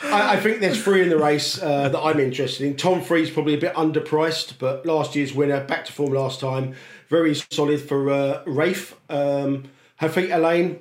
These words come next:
good run back after an unsuccessful spell in Hong Kong. Uh, Ed Walker has got a decently handicapped horse, but, uh, I, in all seriousness, I, I had backed, uh, Bernardo O'Reilly.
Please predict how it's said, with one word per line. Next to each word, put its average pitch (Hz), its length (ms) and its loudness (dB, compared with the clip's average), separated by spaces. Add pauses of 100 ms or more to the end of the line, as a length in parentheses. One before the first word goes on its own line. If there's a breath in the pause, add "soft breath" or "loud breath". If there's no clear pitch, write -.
good 131 180 0
run 160 220 2
back 151 220 0
after 143 260 -2
an 135 60 -2
unsuccessful 143 680 -2
spell 147 240 -2
in 135 140 -2
Hong 139 280 0
Kong. 156 420 0 (480 loud breath)
Uh, 127 400 -4
Ed 143 200 0
Walker 151 680 2
has - 100 -20
got 151 140 -4
a 135 100 -8 (120)
decently 151 380 -2
handicapped 143 440 -2
horse, 156 300 0
but, - 340 -2 (400 loud breath)
uh, 180 320 0 (120)
I, 196 300 0 (220)
in 202 200 2
all 220 140 4
seriousness, 190 580 2
I, 156 320 0
I 170 80 0
had 156 240 0
backed, 170 400 -2
uh, 151 120 2
Bernardo 151 460 0
O'Reilly. 139 580 -2